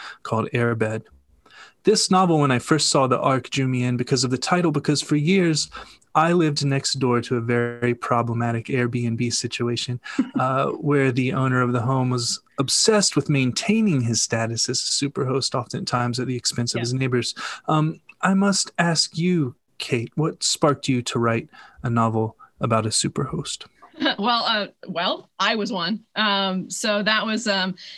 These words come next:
Speaker 2: that, that's kind of where it, it started. And, um, I, uh, was at the point where, uh, I'm also an artist. So there's the, there's the link there, um,
Speaker 1: Mm-hmm.
Speaker 2: that, that Bennett and I share. And I was spending a lot more time,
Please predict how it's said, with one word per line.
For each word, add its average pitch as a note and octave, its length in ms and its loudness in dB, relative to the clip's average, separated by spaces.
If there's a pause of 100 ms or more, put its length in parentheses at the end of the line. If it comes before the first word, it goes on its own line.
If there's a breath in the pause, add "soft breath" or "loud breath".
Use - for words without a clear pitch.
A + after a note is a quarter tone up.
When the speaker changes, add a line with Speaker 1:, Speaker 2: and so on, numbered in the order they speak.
Speaker 2:
that, B3 220 0
that's D4 180 2
kind C#4+ 200 0
of A3+ 60 -2
where G#3+ 180 0
it, F#3+ 180 -4
it G#3 220 -6
started. F3 760 -4
And, E3+ 600 -4
um, F3+ 600 -4
I, F#3+ 840 -2 (160)
uh, E3+ 460 -4 (920)
was F#3+ 240 -2
at E4+ 140 -2
the G#3 60 -6
point A3 440 -4
where, F3+ 580 -2 (140)
uh, E3+ 300 -2 (100)
I'm A3+ 220 0
also A3+ 240 -2
an F#3 100 -2
artist. E3+ 400 -4
So F#3 80 -6
there's F#3 200 -4
the, G3 160 -8
there's G#3+ 200 -2
the G#3+ 140 -4
link A3+ 380 -2
there, E3+ 420 -2
um, E3+ 320 -2
Speaker 1:
Mm-hmm. D3 120 -2 (320 loud breath)
Speaker 2:
that, G#3 200 0
that G3+ 160 -2
Bennett G3+ 220 0
and F#3+ 120 -2
I F#3 120 0
share. F#3 520 -2
And F3 600 -2
I F#3+ 160 2
was F3+ 200 -4
spending B3+ 320 -2
a G3 60 -2
lot F#3 160 -4
more F3+ 140 -4
time, E3 580 -4